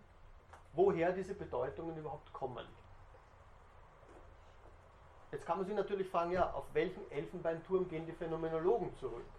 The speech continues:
Ja, auf, auf welche pränormative Lebensweisheit, auf welche, auf welche Ordnung ihrerseits, auf welche Grundordnung ihrerseits?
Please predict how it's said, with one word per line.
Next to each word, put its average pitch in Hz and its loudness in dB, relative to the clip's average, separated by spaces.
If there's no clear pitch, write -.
Ja, 165 -6
auf, 147 -6
auf 147 -8
welche 180 2
pränormative 190 0
Lebensweisheit, 180 -4
auf 147 -8
welche, 175 -2
auf 151 0
welche 208 4
Ordnung 190 4
ihrerseits, 220 -4
auf - -12
welche 165 -8
Grundordnung 165 -4
ihrerseits? 202 -2